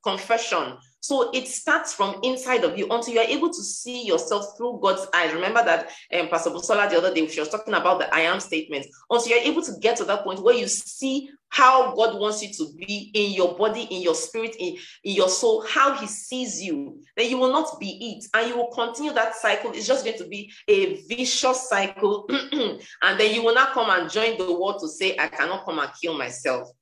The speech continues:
Somebody's going, is, is receiving deliverance this morning. You now say, "I cannot come and kill myself." And the Lord is looking at you like, "Really? See a victorious child. She's yet to even understand this thing. She's yet to, she's yet to process with me."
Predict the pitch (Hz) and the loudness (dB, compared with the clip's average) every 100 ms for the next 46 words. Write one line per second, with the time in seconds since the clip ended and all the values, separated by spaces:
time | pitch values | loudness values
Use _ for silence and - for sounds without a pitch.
0 | _ - 202 202 208 196 175 180 156 170 | _ -6 -2 0 0 -2 -4 -4 -8 -10
1 | 160 143 156 175 190 185 143 156 156 151 | -12 -6 -4 -4 -6 -6 -2 0 0 -2
2 | 147 - 139 127 113 113 - _ 180 214 | -4 -6 -6 -6 -6 -10 -20 _ 0 4
3 | 233 208 170 175 190 190 165 147 - 175 | 4 4 2 2 0 0 0 -2 -2 -4
4 | 147 156 165 175 196 190 151 156 160 147 | -2 0 -2 -2 -4 -4 -6 -6 -4 -2
5 | 156 135 147 151 185 160 131 - - 190 | 2 0 0 -6 -6 -6 -8 -10 -2 0
6 | 165 147 - 170 165 160 - 156 127 - | 2 0 -2 2 2 0 0 2 2 -4
7 | - _ - - 185 214 226 180 185 165 | -12 _ -18 -10 0 2 4 2 2 2
8 | - - 170 156 147 156 165 185 226 - | 2 2 0 0 -4 -8 -2 0 0 -6
9 | - - 180 214 220 151 160 185 175 147 | -14 -14 0 0 0 -2 0 2 0 -2
10 | 147 151 156 | -6 -6 -6